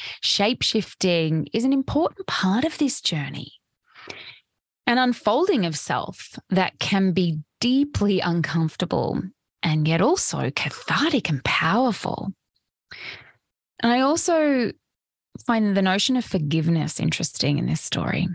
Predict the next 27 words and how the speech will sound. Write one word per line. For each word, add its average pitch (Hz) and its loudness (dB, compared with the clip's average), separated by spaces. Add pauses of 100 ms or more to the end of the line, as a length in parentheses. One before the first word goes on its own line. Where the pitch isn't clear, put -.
(960)
You 175 4
know, 170 4
just 156 -2
the 175 2
idea 170 4
that 175 2
when 160 2
things 175 0
feel 165 2
really 151 0
bleak, - -4 (100)
how 156 2 (540)
softening 165 2 (280)
into 170 2
ourselves 160 0
can 160 4
lead 170 2
to - -2
possibilities, 170 0 (440)
can 165 4
lead 170 4
to - 0
us 151 0
seeing 214 2
beyond 175 2
our 151 0
immediate, 156 0